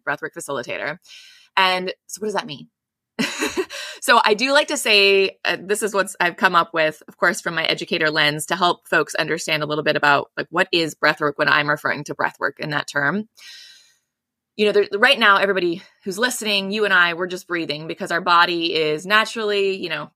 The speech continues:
the autonomous nervous system's doing its magic. We don't have to think about it. It just happens. But the cool thing about breath is we can also bring it into our conscious awareness.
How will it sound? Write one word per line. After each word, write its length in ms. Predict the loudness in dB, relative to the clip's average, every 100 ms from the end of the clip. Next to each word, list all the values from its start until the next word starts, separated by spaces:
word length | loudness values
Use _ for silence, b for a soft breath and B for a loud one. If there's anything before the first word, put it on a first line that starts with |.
| -4
the 100 | -2
autonomous 500 | 0 0 -2 -4 -10
nervous 240 | -6 -6 -4
system's 340 | -8 -8 -6
doing 220 | -4 -4
its 120 | -6
magic. 520 | 0 2 2 2 0 0
We 60 | -4
don't 100 | -4
have 100 | -6
to 60 |
think 160 | -6 0
about 300 | 6 6 8
it. 220 | 6 2 -4 -8
It 80 | -8
just 140 | 0
happens. 420 | 0 0 -8 -16 -20 -20
But 80 | -20
the 60 |
cool 180 | -8 -6
thing 140 | -4
about 200 | 2 2
breath 280 | 4 4 4 -2
is 100 | -4
we 100 | -4
can 120 | -2
also 540 | -2 -2 -2 0 -2 -4 b b b b _
bring 140 | 2
it 160 | 2 2
into 240 | -2 0
our 100 | 2
conscious 440 | 2 2 0 -4 -4
awareness. 640 | 0 2 2 0 -2 -12